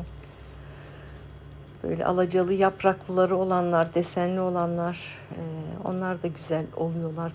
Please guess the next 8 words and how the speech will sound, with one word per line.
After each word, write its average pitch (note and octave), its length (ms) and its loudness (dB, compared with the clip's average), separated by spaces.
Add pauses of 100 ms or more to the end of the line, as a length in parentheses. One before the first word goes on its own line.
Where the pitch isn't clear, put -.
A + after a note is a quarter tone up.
tabii E3+ 280 -6
ki. A3 280 2 (460)
E, E3+ 200 -10
dekoratif F3+ 540 0 (560)
yapraklarıyla F#3 1000 0 (120)
güzellik F3 420 -2
katıyorlar. E3+ 840 2 (1400)
E, G3+ 40 -6